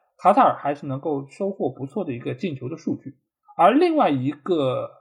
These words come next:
儿子，也就是他们的大哥，叫伊布拉辛阿尤，这个球员相对来说就会比较没有名气，而且他一直以来也并没有在世界足坛有崭露过头角啊。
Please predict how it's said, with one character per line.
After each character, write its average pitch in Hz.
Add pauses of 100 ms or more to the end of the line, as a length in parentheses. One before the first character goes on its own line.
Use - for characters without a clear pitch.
儿 131
子， 139
也 127
就 151
是 180
他 202
们 196
的 190
大 240
哥， 175 (200)
叫 165
伊 240
布 -
拉 240
辛 262
阿 233
尤， 135
这 311
个 277
球 151
员 151
相 208
对 214
来 143
说 156
就 160
会 156
比 131
较 165
没 143
有 147
名 123
气， - (220)
而 143
且 151
他 175
一 226
直 -
以 147
来 127
也 131
并 220
没 156
有 151
在 -
世 -
界 147
足 131
坛 135
有 127
崭 123
露 160
过 165
头 151
角 127
啊。 107